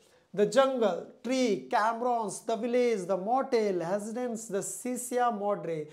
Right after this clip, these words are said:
mountain chola, at last caravan,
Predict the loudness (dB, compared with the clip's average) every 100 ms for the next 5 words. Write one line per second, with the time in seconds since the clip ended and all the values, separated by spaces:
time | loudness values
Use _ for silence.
0 | -14 -4 0 0 0 -2 -2 -2 -2 -2
1 | -4 -6 -12 -10 -10 -8 -4 -2 -4 -10
2 | -16 -18 -16 -16 _ _ _ _ -2 -2
3 | -6